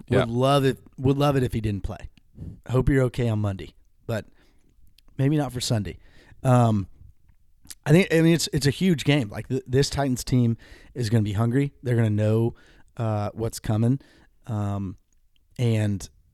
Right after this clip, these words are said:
Speaker 1: I mean, please just, just stay in the game. I think the most important thing is you can't get down early.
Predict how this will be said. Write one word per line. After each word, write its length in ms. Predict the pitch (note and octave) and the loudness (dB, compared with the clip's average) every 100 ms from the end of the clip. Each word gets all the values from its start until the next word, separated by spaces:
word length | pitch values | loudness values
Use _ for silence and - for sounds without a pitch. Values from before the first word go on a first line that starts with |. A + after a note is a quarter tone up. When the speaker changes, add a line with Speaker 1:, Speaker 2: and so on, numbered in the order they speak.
| _ - | _ -8
Speaker 1:
I 120 | A#2 | -4
mean, 380 | A#2 A2+ G2+ - _ _ _ _ - - | -2 -2 -4 -8 _ _ _ _ -20 -14
please 500 | - C3 B2 G#2+ - | -6 -2 0 -2 -4
just, 420 | - B2+ - - | -2 -2 -2 -8
just 260 | A#2 C3+ - | -4 -2 -2
stay 280 | - B2+ C#3 | -2 0 2
in 80 | C3 | 2
the 60 | G#2+ | 0
game. 300 | A2+ G#2+ G2+ | -2 -2 -2
I 60 | |
think 220 | A2 B2+ | 0 0
the 100 | C#3 | 0
most 280 | B2+ B2 - | -2 -2 -4
important 340 | A#2+ - A#2+ G2+ | -4 -6 -6 -6
thing 140 | A2+ | -4
is 120 | A2+ | -4
you 80 | G#2+ | -6
can't 300 | - B2+ B2+ | -6 -6 -6
get 160 | A#2 G#2+ | -6 -8
down 280 | A2+ A2 F2 | -8 -8 -8
early. 340 | G2 F2 - | -10 -12 -16